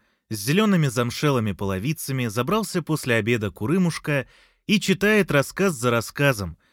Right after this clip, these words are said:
и картинку за картинкой рассматривает внимательно. Не слышно теперь ему ни птиц, ни голосов на дворе, и если бы даже, правда, архангел затрубил, он не слыхал бы трубы.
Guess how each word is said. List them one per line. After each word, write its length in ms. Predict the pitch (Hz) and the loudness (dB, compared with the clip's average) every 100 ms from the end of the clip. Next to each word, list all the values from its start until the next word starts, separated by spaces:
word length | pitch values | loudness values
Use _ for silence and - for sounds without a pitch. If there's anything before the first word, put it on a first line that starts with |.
| _ | _
и 100 | 147 | -2
картинку 580 | - 139 - 160 151 143 | 2 0 2 2 2 2
за 120 | 131 | 0
картинкой 560 | 131 123 - 165 156 104 | 0 0 0 2 2 0
рассматривает 720 | 101 - 113 104 104 98 95 | -2 -2 -2 -2 -2 -4 -4
внимательно. 680 | 107 107 110 104 90 82 78 _ _ _ _ _ _ _ _ | -4 -2 -2 -4 -6 -8 -12 _ _ _ _ _ _ _ _
Не 120 | 127 151 | 0 0
слышно 400 | 214 233 190 170 | 0 -2 0 2
теперь 300 | 175 196 180 | 2 2 2
ему 220 | 165 151 | 2 2
ни 120 | 135 | 0
птиц, 520 | - - 160 156 - _ _ _ - | -4 -4 -4 -4 -10 _ _ _ 0
ни 120 | 202 | 2
голосов 560 | 151 113 - 165 147 151 | 4 0 0 -2 -2 0
на 160 | 139 | -2
дворе, 420 | 117 120 117 110 - _ _ _ _ _ _ | 0 2 2 -2 -6 _ _ _ _ _ _
и 100 | 110 | -4
если 380 | 110 139 190 175 | 0 2 2 2
бы 160 | 156 151 | 2 4
даже, 260 | 165 147 | 2 2
правда, 420 | 147 156 147 143 143 | 0 0 2 2 2
архангел 600 | 139 170 165 135 110 101 | 2 2 2 2 0 -2
затрубил, 640 | 104 107 104 120 135 131 _ _ _ | -4 -6 -4 -2 -2 -4 _ _ _
он 240 | 160 165 160 | 2 4 4
не 80 | |
слыхал 500 | 151 147 131 151 135 | 2 0 0 2 0
бы 140 | 98 92 | 0 -4
трубы. 420 | 104 104 98 | -4 -4 -4